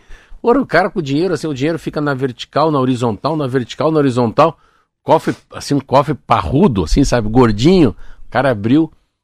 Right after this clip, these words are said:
E daí no carro se abre, assim, o porta-mala, a Polícia Federal abre o porta-mala. Cara, o cara tem cento e cinquenta pau. No outro lá o cara tinha três milhões.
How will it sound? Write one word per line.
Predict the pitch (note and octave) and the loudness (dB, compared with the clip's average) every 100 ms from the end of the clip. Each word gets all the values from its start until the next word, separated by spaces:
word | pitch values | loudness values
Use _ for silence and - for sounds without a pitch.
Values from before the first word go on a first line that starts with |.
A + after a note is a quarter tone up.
| _ | _
E | G#2 | -4
daí | B2 | -2
no | F#3+ G3+ | 0 0
carro | - D#3+ A3 D3+ | 0 -2 -2 -6
se | - | -8
abre, | C#3 F3 F#3+ | -6 -4 -6
assim, | D#3+ - F#3+ | -8 -6 -4
o | F3 B2+ _ _ _ | -4 -8 _ _ _
porta-mala, | C#3 - A#2 C3+ F3+ | -4 -2 -4 0 -2
a | |
Polícia | - C3+ C#3 | -2 -4 -4
Federal | C#3+ A#2+ C3+ | -2 0 2
abre | D3 D3 | 0 -2
o | |
porta-mala. | C3+ B2 A2+ B2+ E3+ D#3 _ _ _ | -4 -6 -4 -4 -6 -10 _ _ _
Cara, | - E3 E3 | -8 -6 -6
o | |
cara | F3 E3+ | -6 -6
tem | E3+ | -6
cento | D3 - G3 | -6 -6 -6
e | - | -8
cinquenta | F3 F#3 F3 F3+ | -10 -10 -8 -12
pau. | - C#3 G3 D3 _ _ _ - - | -8 -8 -8 -12 _ _ _ -20 -10
No | A#2 B2+ | 0 2
outro | C#3+ A3 - | 6 4 4
lá | E3+ | 2
o | F#3+ | 4
cara | F#3+ | 0
tinha | - F#3 | 0 -2
três | - D#3+ G#3+ G3 | 2 2 4 4
milhões. | G3+ C3+ C3 F#3+ G#3+ A#2 - | 2 6 6 6 4 2 -4